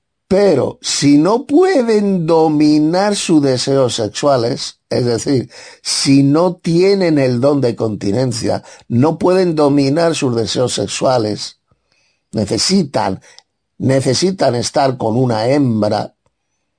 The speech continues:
o se van con rameras, con putas. ¿Por qué? Porque no pueden, no pueden dominar, no pueden controlar sus deseos sexuales. ¿Qué es lo que le dice Pablo? Pues que se case, que se case,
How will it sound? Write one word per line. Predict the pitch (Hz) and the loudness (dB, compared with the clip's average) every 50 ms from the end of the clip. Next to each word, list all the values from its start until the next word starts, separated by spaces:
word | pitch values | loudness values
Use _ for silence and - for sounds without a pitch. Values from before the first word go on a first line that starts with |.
| _ _ _ _ _ _ _ _ _ _ - | _ _ _ _ _ _ _ _ _ _ -4
o | 95 98 | -4 -4
se | - - 92 87 | -2 -4 -4 -2
van | 87 101 117 123 | -2 -2 -2 -4
con | 113 - 117 110 101 95 | -4 -4 -2 -2 -2 -4
rameras, | 98 95 92 90 101 101 107 127 131 123 110 110 - | -4 -4 -4 -4 -4 -4 -2 -2 -2 -2 -2 -4 -6
con | - - - - - | -8 -10 -12 -12 -6
putas. | - - 151 143 127 - 107 110 117 135 - - _ _ _ _ _ _ _ _ _ _ | -2 0 0 0 0 -2 -4 -4 -4 -6 -8 -14 _ _ _ _ _ _ _ _ _ _
¿Por | - - 87 | -8 -8 -4
qué? | - 120 127 | -4 -4 -2
Porque | 98 - 98 85 98 98 | -2 -4 -4 -4 -4 -4
no | 98 113 95 | -4 -4 -4
pueden, | - 127 127 127 127 113 113 | -2 0 0 0 0 -2 -4
no | 110 107 | -6 -4
pueden | - 127 123 127 127 120 | -2 -2 -2 -2 0 -2
dominar, | 117 113 110 104 107 120 123 127 117 - - - - - - - - _ - | -2 -2 -2 -2 -2 -2 -2 -2 -2 -4 -8 -18 -20 -20 -20 -20 -20 _ -6
no | - 117 107 | -4 -2 0
pueden | 123 127 135 143 139 131 | 0 0 0 0 0 -2
controlar | - 127 123 120 113 104 - 107 110 113 123 127 123 | -2 -2 -2 -2 -2 -4 -4 -2 -2 0 0 -2 -2
sus | 123 113 113 | -2 -4 -4
deseos | 104 120 120 - - 131 123 117 | -4 -4 -6 -4 -4 -4 -4 -2
sexuales. | - 123 117 - - 131 117 117 117 127 135 135 - - _ _ _ _ _ | -4 -4 -4 -4 -2 0 0 0 0 -2 -4 -4 -8 -12 _ _ _ _ _
¿Qué | - 143 | -2 0
es | 143 | 2
lo | 143 135 | 2 0
que | 117 120 | 0 -2
le | 117 113 113 | -2 -4 -4
dice | - 180 170 - 160 175 | -4 -6 -8 -12 -16 -18
Pablo? | - - - - 123 - - - - - - _ _ _ _ | -14 -14 -14 -14 -14 -16 -20 -20 -20 -20 -20 _ _ _ _
Pues | - - 160 151 | -4 -2 -2 -2
que | - 151 147 | -2 -2 -2
se | 143 143 139 | -2 -4 -2
case, | - 175 185 175 - - - - 175 - _ _ _ _ _ _ _ _ _ _ _ _ _ _ _ _ _ _ _ _ _ _ _ _ _ | -2 -2 -2 -2 -4 -6 -6 -8 -8 -10 _ _ _ _ _ _ _ _ _ _ _ _ _ _ _ _ _ _ _ _ _ _ _ _ _
que | - 170 143 | -4 -2 0
se | 143 156 147 | 0 -2 -2
case, | - 226 214 - - - 160 180 - - | -2 -2 -2 -2 -2 -2 -4 -4 -6 -8